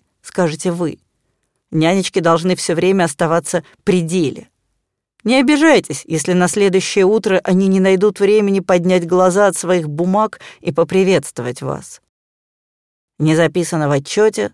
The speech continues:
значит, не сделано. Постарайтесь облегчить им жизнь, если можете. За то, чтобы они любили вас, им платят самую низкую из всех возможных зарплат. Вам предстоит, если повезёт,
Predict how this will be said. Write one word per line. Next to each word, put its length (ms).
значит, 460
не 140
сделано. 600
Постарайтесь 640
облегчить 520
им 120
жизнь, 380
если 240
можете. 540
За 200
то, 180
чтобы 280
они 200
любили 400
вас, 380
им 160
платят 360
самую 520
низкую 520
из 220
всех 400
возможных 580
зарплат. 640
Вам 280
предстоит, 680
если 300
повезёт, 680